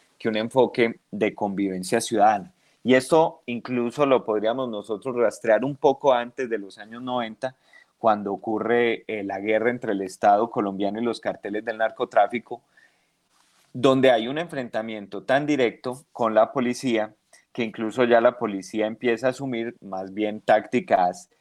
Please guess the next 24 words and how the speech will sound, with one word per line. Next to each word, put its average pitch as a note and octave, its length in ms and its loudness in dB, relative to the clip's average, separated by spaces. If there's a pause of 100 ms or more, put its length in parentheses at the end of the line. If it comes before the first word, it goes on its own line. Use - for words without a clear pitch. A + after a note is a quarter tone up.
(200)
militares A#2 920 0 (100)
para, F#2 540 -6
eh, F#2 380 -10
oponerse G#2 640 0
a A#2+ 60 8
estos A#2+ 280 0
grupos B2 380 0
del A#2+ 120 0
narcotráfico, A#2+ 840 0 (340)
más A2+ 380 0
que A#2+ 320 -2 (340)
tácticas A2+ 640 -2
propias G#2+ 760 -2 (320)
de, G2+ 520 -4 (280)
de B2+ 180 2
la B2 140 4
convivencia A2+ 580 -6
ciudadana. B2+ 600 0 (220)
Lo A2 160 -12
que G#2+ 140 -10
quiero G#2+ 260 -2
decir A#2 300 0
es A2+ 140 -2
que C3 240 -2